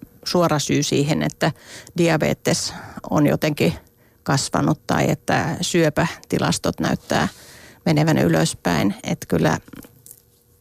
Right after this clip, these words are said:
kyllähän se on se ruoan kaikki muu ainesosa, joka vaikuttaa. Ja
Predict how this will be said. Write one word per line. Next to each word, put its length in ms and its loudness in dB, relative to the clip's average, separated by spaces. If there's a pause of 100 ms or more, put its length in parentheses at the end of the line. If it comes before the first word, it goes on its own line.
(760)
kyllähän 360 4
se 160 0
on 120 2
se 220 0 (160)
ruoan 480 2 (260)
kaikki 340 0
muu 440 4 (160)
ainesosa, 640 0 (400)
joka 280 0
vaikuttaa. 720 -2 (1120)
Ja 240 2